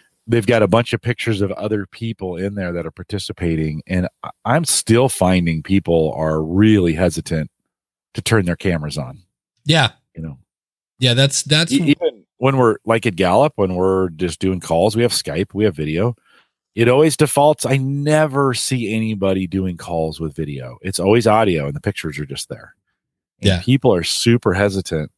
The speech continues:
Speaker 1: um, to, uh, to get that, to get that done. So I don't know if we're completely there yet for those kinds of, that's why I like this style where we're comfortable. People can come in if we want 'em to, and they
Speaker 2: Yeah.
Speaker 1: can be on video, but everybody else can participate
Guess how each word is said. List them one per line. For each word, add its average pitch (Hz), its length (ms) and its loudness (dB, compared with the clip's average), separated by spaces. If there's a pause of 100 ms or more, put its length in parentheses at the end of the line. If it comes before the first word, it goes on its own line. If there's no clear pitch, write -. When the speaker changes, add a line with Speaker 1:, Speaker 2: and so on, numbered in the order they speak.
(480)
Speaker 1:
um, 80 600 -6
to, 85 500 2
uh, 78 200 0
to - 100 -4
get 90 200 -2
that, 82 200 2 (240)
to - 80 -10
get - 160 -4
that 156 160 0
done. 90 220 0
So - 180 0
I 175 80 2
don't 214 240 -2
know 139 260 4
if - 140 0
we're 120 120 0
completely 110 720 -2
there 101 260 2
yet 76 340 -4
for 85 220 -6
those 78 260 -4
kinds 80 220 -6
of, 82 80 -4
that's 123 180 4
why 143 160 4
I 120 60 4
like 113 240 2
this 113 180 2
style 82 420 -4
where 82 240 -4 (460)
we're 135 180 4
comfortable. 135 720 2
People 143 240 -2
can 120 160 -10
come 127 220 0
in 131 100 2
if 131 140 -4
we 98 100 -2
want 92 220 -4
'em 160 140 -4
to, 202 360 -2
and 113 100 -8
they 117 60 0
Speaker 2:
Yeah. 110 80 4
Speaker 1:
can 95 80 0
be 123 120 -4
on 127 140 -2
video, 135 320 0
but 113 120 2
everybody 110 280 4
else 104 140 2
can 95 140 -8
participate 90 680 -2